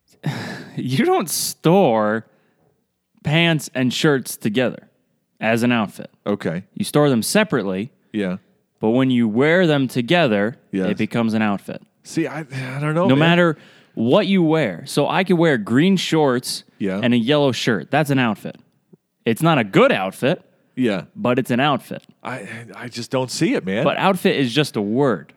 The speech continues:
Speaker 2: I think outfit is more for small children and, and women. I think they buy outfits. I think
Speaker 1: See
Speaker 2: I go to the store when I have never in my life gone to the store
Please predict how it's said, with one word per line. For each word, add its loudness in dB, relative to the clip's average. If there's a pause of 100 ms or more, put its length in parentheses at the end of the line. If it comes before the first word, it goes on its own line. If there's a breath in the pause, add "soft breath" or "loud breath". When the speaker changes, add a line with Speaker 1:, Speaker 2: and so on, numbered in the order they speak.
(140)
Speaker 2:
I -6
think -2
outfit 0
is 0
more 0
for -4
small -2
children -2
and, -4
and -4
women. 0 (260)
I -2
think -2
they 2
buy -2
outfits. -6 (160)
I -2
think -2
Speaker 1:
See 2
Speaker 2:
I 2
go 0
to 0
the -2
store -4
when -4
I 0
have 2
never -2
in 0
my 0
life -6 (400 loud breath)
gone 0
to -2
the -2
store -6